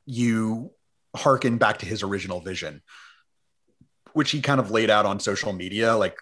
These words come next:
all the story, not, not even, like, I mean, they weren't storyboards. They were more like whiteboards with plot points on them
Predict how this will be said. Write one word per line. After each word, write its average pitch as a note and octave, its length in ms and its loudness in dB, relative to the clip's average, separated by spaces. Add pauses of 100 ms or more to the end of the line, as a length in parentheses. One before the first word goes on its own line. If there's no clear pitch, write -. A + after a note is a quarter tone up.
all G#2+ 120 2
the G2+ 80 -8
story, G2 360 -4 (120)
not, C#3 240 0
not G#3+ 300 4
even, C#3 140 4
like, A#2 180 2 (140)
I D#3 40 0
mean, D#3+ 120 4
they D#3+ 80 6
weren't G#3+ 280 4
storyboards. G2 600 0
They G#2 100 0
were G#2+ 80 0
more B2+ 200 6
like G#2 200 4 (460)
whiteboards B2 640 2
with F#2+ 180 -6
plot G2+ 320 -4
points C#3 300 -2
on D3 160 0
them D#3 340 -4